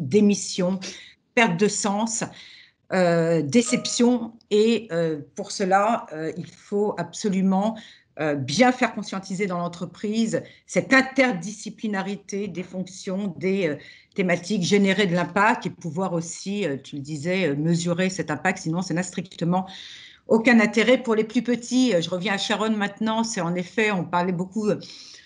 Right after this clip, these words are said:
de la classe, de l'éducation nationale. Moi, je pense, euh, que c'est, euh, très jeune qu'il faut commencer à façonner finalement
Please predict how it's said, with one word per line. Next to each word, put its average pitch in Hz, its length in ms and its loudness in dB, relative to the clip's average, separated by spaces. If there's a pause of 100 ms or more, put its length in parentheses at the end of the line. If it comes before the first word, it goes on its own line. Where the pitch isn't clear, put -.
(180)
de - 100 0
la 185 120 4
classe, 269 480 2
de 175 160 -2
l'éducation 190 520 -2
nationale. 208 560 0
Moi, 170 120 -2
je 165 100 -6
pense, 214 460 -4
euh, 160 180 2 (480)
que 185 100 -4
c'est, - 220 -4 (400)
euh, 175 80 -8 (400)
très 254 240 2
jeune 233 420 2
qu'il - 120 -12
faut 190 140 -8
commencer 196 420 -4
à 196 80 0
façonner 226 1000 -4 (180)
finalement 185 540 -4